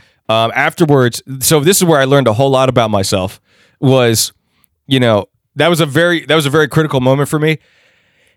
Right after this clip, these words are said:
And afterwards, I had to be a witness. So they put me in the back of the paddy wagon, which, holy shit, those things fucking suck.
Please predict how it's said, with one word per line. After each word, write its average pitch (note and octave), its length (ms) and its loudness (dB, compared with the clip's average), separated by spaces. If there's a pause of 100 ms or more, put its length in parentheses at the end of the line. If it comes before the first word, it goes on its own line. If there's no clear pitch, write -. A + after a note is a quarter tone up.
(240)
And D3+ 180 0
afterwards, E3+ 380 0
I D#3 40 0
had D#3 120 0
to D3+ 60 0
be D3 100 2
a C#3 80 2
witness. C#3 680 -4 (100)
So D#3 200 0
they C#3+ 80 2
put F3+ 160 0
me F3+ 60 0
in D#3+ 40 2
the D3 60 -2
back C#3+ 180 -2
of D#3 60 0
the D3+ 60 0
paddy C#3 240 -2
wagon, B2+ 340 0
which, B2 160 -2
holy D3+ 280 0
shit, - 280 -4
those B2 200 0
things A#2+ 200 -2
fucking A2 300 -4
suck. - 420 -6